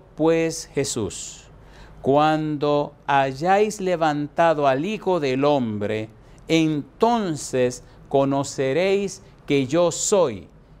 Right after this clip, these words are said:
y que nada hago por mí mismo, sino que según me enseñó el Padre,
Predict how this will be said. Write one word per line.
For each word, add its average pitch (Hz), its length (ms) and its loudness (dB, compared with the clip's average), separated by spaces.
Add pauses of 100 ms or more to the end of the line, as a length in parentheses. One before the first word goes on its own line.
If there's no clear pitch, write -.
(120)
y 135 160 -2
que 131 200 -2
nada 156 600 0
hago 156 420 2
por 131 200 -2
mí 131 180 -2
mismo, 127 560 -4 (420)
sino 143 400 0
que 143 120 0
según 151 500 0
me 175 140 0
enseñó 135 500 -2
el 123 160 -4
Padre, 170 520 -2